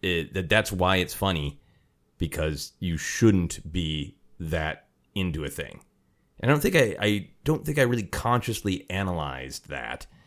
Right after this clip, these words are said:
until I started sitting down with all of these people and seeing so many people who were like, "Oh, I don't know if I wanna come on and admit that."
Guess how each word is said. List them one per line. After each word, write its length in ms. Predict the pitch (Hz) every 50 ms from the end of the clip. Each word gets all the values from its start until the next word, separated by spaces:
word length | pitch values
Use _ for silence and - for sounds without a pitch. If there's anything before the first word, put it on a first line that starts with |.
| _ _ _ _ -
until 400 | - 101 92 - - 113 117 117
I 60 | 113 95
started 340 | - - 95 90 85 78
sitting 300 | - - - 95 92 85 76
down 200 | 87 90 101 95
with 140 | 82 78 - _
all 220 | - 87 92 90 87
of 100 | 82 73
these 160 | 80 73 -
people 540 | - - 143 143 143 - 76 73 71 - - - _ _ _ _ -
and 160 | - 95 95 -
seeing 320 | - 95 98 90 87 82
so 200 | - - - 95
many 180 | 92 92 90 82
people 420 | - - 107 - - 87 87 82
who 300 | - - 90 87 85 82
were 160 | 78 78 78
like, 280 | 76 71 73 71 - - - - - - - - - - - - - - -
"Oh, 220 | 87 92 95 95
I 140 | 95 92 98
don't 160 | 101 104 98
know 80 | 98 92
if 120 | 87 -
I 40 | 101
wanna 180 | 92 90 87 85
come 200 | - - 98 92
on 200 | 90 87 87 82
and 120 | 80 80 76
admit 500 | 76 73 71 76 80 82 78 - - -
that." 340 | - 69 62 57 - -